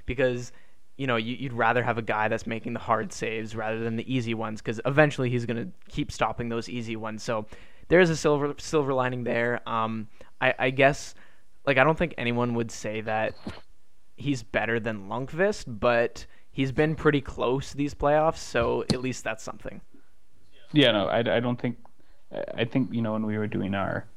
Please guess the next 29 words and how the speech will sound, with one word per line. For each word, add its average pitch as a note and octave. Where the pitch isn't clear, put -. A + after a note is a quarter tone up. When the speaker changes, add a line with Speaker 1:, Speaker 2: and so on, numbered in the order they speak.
Speaker 2:
previews G#2+
of G2+
the G2
series, G2
we G2+
talked -
about -
strengths -
and G#2+
Speaker 1:
Yeah. G#2
Speaker 2:
weaknesses. G2+
I C3
think, D#3
I C3
think, C3+
you A#2+
know, A2+
Lundqvist, B2+
for B2
the A#2
pedigree, A2
for B2
the A#2
playoffs A2+
he's A2+
had G#2
so G#2+
far, G#2
you, -